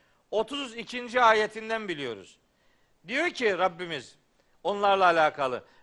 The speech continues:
"Ve izâ kîle inne va'dallâhi hakkun." Denildiği zaman ki Allah'ın vaadi gerçektir. "Ve sâ'atu lâ raybe fîhâ."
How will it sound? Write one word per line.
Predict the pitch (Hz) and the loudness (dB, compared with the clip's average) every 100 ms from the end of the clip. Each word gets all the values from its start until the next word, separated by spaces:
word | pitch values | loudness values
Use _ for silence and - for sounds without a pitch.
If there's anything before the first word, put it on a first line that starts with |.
| - | -4
"Ve | 214 | -2
izâ | 247 233 220 | 4 6 4
kîle | - 254 226 220 | 2 -2 0 0
inne | 233 220 220 | -2 0 6
va'dallâhi | 214 208 202 202 220 202 | 6 6 4 4 4 4
hakkun." | 190 214 - 165 127 92 _ _ _ _ _ _ _ _ | 4 0 -2 -6 -8 -10 _ _ _ _ _ _ _ _
Denildiği | 185 220 233 214 262 247 | -6 -4 -6 -4 -4 0
zaman | 233 233 254 247 | 2 4 2 0
ki | 226 220 | -2 2
Allah'ın | 202 214 220 214 220 | 4 6 8 6 4
vaadi | 208 202 202 | 4 6 4
gerçektir. | 196 208 180 226 226 - 151 - _ _ _ _ _ _ _ _ | 0 0 0 -2 -4 -4 -6 -6 _ _ _ _ _ _ _ _
"Ve | 143 202 | -4 -4
sâ'atu | - 247 226 220 226 220 | 4 8 8 6 2 4
lâ | 208 208 | 6 8
raybe | 233 214 214 | 4 2 -2
fîhâ." | 220 240 202 170 117 | -4 0 6 6 6